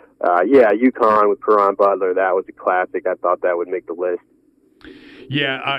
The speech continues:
Speaker 2: th-, that the, the championship game was an ugly game, although Maryland's defense over the final ten minutes was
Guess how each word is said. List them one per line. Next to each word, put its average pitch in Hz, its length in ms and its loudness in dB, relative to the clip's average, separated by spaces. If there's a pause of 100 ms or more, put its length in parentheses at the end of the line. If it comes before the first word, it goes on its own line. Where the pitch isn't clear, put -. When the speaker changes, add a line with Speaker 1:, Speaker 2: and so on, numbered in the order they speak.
Speaker 2:
th-, 135 220 -8
that 160 320 -6
the, 147 140 -8
the 143 120 -8
championship 143 580 -10
game 117 180 -8
was 101 140 -10
an 104 100 -8
ugly 101 300 -8
game, 92 400 -10
although 135 280 -6
Maryland's 135 640 -8
defense 120 640 -8
over 101 160 -8
the 92 80 -8
final 107 380 -8
ten 90 340 -10
minutes 87 360 -12
was 85 340 -10